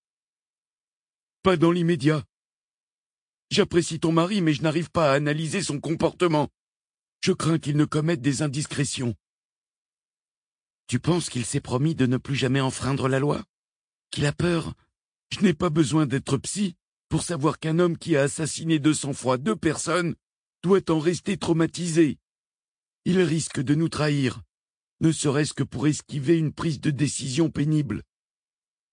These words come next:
Il tira sur sa cigarette et la regarda. « Tu crois qu'il n'acceptera pas de nous suivre,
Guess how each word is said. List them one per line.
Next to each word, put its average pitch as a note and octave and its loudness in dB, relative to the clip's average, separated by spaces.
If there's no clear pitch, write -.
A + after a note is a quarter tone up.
Il F#2 0
tira G2+ 2
sur E2+ -6
sa F2 -6
cigarette F2 -2
et F#2+ 2
la F#2+ 2
regarda. « F#2+ -4
Tu D#3 2
crois D#3 0
qu'il C#3 -2
n'acceptera C#3 -2
pas C#3+ -4
de C3 -2
nous C#3+ 0
suivre, - -6